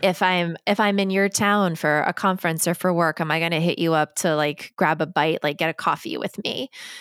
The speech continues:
Um, and also looking at the amount of effort that the other person is putting in too.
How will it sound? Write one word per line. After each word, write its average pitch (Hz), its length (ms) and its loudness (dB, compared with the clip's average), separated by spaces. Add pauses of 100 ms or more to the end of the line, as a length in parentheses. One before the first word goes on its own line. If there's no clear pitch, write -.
(160)
Um, 151 460 -4 (840)
and 262 120 2
also 285 280 2
looking 269 320 0
at 254 100 -2
the 254 120 -2
amount 233 260 0
of 220 120 -2
effort 214 300 0
that 214 120 -4
the 208 120 0
other 202 160 0
person 196 400 -2
is 165 140 -2
putting 165 360 -2
in 160 460 -2
too. - 520 -2